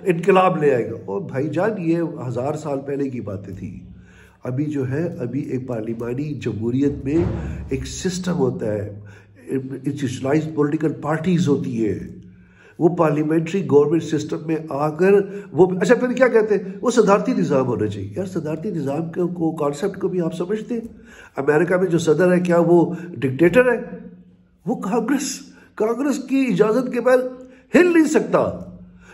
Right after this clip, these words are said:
वो यहाँ तक कि वो असला भी बेच नहीं सकता किसी मुल्क के ऊपर। यानी जिसमें जो उनकी trade है, जो उनकी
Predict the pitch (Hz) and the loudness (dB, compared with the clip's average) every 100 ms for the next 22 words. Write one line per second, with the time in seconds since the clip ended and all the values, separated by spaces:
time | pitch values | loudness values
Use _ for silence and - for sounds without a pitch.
0 | - 151 254 240 214 190 240 294 226 247 | -6 2 4 6 6 6 4 2 -4 0
1 | 240 254 233 - 247 262 180 247 269 240 | 0 -2 -6 -6 0 0 2 2 2 2
2 | 247 233 240 220 214 220 214 180 196 185 | 0 -2 -2 2 2 4 0 0 -2 -2
3 | 208 196 196 180 160 - 127 165 202 165 | -2 2 2 4 4 4 0 0 0 -4
4 | - 202 240 226 180 196 190 190 185 220 | -4 -6 -8 2 4 4 2 -4 4 4
5 | 226 214 165 185 180 190 175 | 6 4 4 2 2 -2 -2